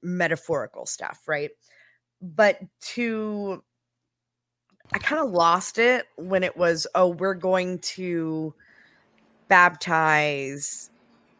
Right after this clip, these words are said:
you know, a proxy for Anne Frank." Okay. I'm sorry,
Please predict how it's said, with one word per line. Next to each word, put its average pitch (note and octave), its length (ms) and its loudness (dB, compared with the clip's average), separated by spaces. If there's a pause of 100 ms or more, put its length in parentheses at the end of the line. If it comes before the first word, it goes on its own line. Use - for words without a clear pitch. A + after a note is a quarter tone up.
(420)
you F#3 140 0
know, D3+ 380 0
a E3+ 80 2
proxy F3+ 840 4
for D3 800 -2 (520)
Anne A3+ 300 0
Frank." - 640 0 (300)
Okay. F#3 300 -2 (640)
I'm C#4 280 6
sorry, B2+ 480 0